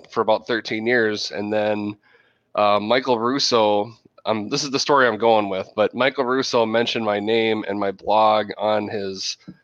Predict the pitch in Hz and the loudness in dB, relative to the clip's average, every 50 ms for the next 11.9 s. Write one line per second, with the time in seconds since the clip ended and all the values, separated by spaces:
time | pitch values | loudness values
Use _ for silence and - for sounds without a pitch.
0 | _ _ _ - - 127 117 113 - - 110 110 117 117 113 - - - 101 98 | _ _ _ -6 0 2 2 2 2 2 2 2 4 2 2 0 -4 -4 -4 -2
1 | 95 95 98 98 98 _ _ _ _ _ _ _ _ _ _ _ - - 110 113 | -2 -2 -4 -6 -8 _ _ _ _ _ _ _ _ _ _ _ -6 -4 0 0
2 | 113 113 113 107 104 - - _ _ _ - - - 135 135 131 123 120 117 113 | 2 2 2 0 -2 -6 -8 _ _ _ -8 0 2 2 4 4 2 2 2 2
3 | 113 110 107 107 107 104 - _ _ _ _ _ _ _ _ _ _ - 98 101 | 2 2 2 0 -2 -2 -6 _ _ _ _ _ _ _ _ _ _ -6 -2 0
4 | 104 101 101 101 101 98 90 _ _ _ _ - - 107 - 117 113 110 104 113 | 0 0 -2 -4 -8 -10 -12 _ _ _ _ -18 -12 -2 0 2 2 2 2 0
5 | 131 123 - - 117 120 127 123 117 113 107 104 104 101 - - _ _ _ _ | -2 -2 -2 -2 0 2 4 4 4 4 2 2 0 -4 -6 -16 _ _ _ _
6 | _ _ - - 110 107 107 107 104 104 101 107 _ _ _ _ _ _ _ _ | _ _ -10 -8 -6 -6 -6 -6 -6 -8 -8 -10 _ _ _ _ _ _ _ _
7 | - - - - 139 131 127 123 120 110 98 117 117 113 110 110 107 - - - | -16 -14 -10 -6 -6 -4 -2 0 0 2 2 2 0 0 -2 -4 -6 -6 -2 0
8 | 120 117 110 - - 117 113 117 113 107 104 98 98 101 - _ _ _ _ _ | 0 2 2 0 -2 -2 -2 0 0 -2 -2 -4 -6 -8 -10 _ _ _ _ _
9 | _ _ _ - 101 104 104 104 101 - - 135 120 117 117 113 107 117 127 127 | _ _ _ -4 0 0 0 0 0 -2 -2 -2 0 2 2 2 4 4 4 2
10 | 117 113 107 107 104 - - 104 101 101 98 98 98 98 104 104 _ _ - 95 | 4 4 2 2 0 0 -2 -2 0 0 -2 -2 -4 -8 -12 -16 _ _ -4 -2
11 | 98 98 101 98 98 98 95 _ _ _ _ _ _ - - 120 113 - | -2 -2 -2 -4 -6 -10 -14 _ _ _ _ _ _ -8 -6 -6 -6 -8